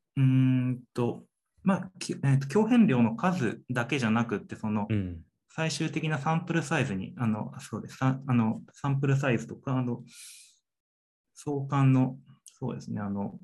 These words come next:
Speaker 1: 強さっていうのが、あの、強変量入れていいのか、入れちゃい-、ブイアイエフ使う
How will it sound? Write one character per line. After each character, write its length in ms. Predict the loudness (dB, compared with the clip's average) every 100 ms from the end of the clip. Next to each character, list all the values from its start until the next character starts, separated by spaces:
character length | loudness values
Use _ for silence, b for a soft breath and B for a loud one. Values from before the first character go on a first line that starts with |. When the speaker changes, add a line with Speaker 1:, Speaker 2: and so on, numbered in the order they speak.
| -20 _
Speaker 1:
強 220 | -4 -4 -2
さ 160 | -4
っ 100 | -2
て 80 | -2
い 20 |
う 40 | -2
の 60 |
が、 160 | 0 0
あ 40 |
の、 280 | 0 -2 -6 _ _ _
強 160 | -6 -2
変 200 | 2 2
量 220 | 0 -4 -12 _ _ _
入 180 | -2 0
れ 20 |
て 120 | 2
い 60 | 2
い 20 |
の 100 | 0
か、 220 | -4 -10 -8
入 160 | -6 -4
れ 20 |
ち 100 | -4
ゃ 40 |
い-、 120 | -8 -10 _ -4
ブ 140 | 2
イ 100 | 4
ア 60 | 4
イ 60 |
エ 20 | 2
フ 120 | -2
使 320 | -6 0 2
う 200 | 2 0